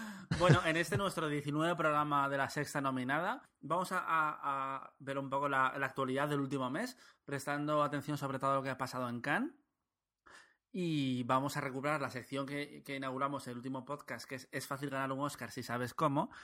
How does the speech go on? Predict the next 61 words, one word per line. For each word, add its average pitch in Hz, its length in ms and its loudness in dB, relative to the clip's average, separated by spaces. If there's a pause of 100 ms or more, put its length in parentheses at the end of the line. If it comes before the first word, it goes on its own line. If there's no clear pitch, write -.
(280)
Y 170 100 -2
sobre 151 220 2
todo 180 160 6
el 190 60 2
grueso 180 260 2
del 165 100 0
programa 156 280 0
va 156 100 0
a 131 40 -2
ser 135 160 -4
dos 123 160 -6
cosas. 120 420 -12
Uno, 160 280 -2
el 190 40 0
repaso 131 380 -2
al 123 80 -2
Gran 127 220 -2
Gatsby, 147 340 -4
que 165 100 -10
es 127 80 -8
un 123 100 -8
poco 135 300 -2
el 123 200 -8
estreno, 131 480 -6
el 131 80 -6
primer 131 240 -2
gran 143 200 2
estreno 131 280 -2
de 131 60 6
la 131 40 2
temporada 127 360 0
de 123 80 0
premios. 143 520 -4 (580)
Y 185 140 -2
vamos 147 240 4
a 156 60 0
recuperar 143 420 0
mil 151 220 0
novecientos 147 360 -2
noventa 131 300 -2
y 143 100 0
uno, 175 220 0
el 127 120 0
año 135 220 0
que 143 120 -10
coronó 131 360 -2
al 139 80 0
Silencio 123 300 -6
de 120 60 -2
los 117 80 -10
Corderos. 135 480 -10 (380)
Pero 156 160 2
bueno, 143 200 0
vamos 160 200 2
a 170 60 -10
centrarnos 151 420 -2
ahora 139 160 0
en 131 80 -4
repasar 123 320 -4
la 123 60 0
actualidad. 120 480 -4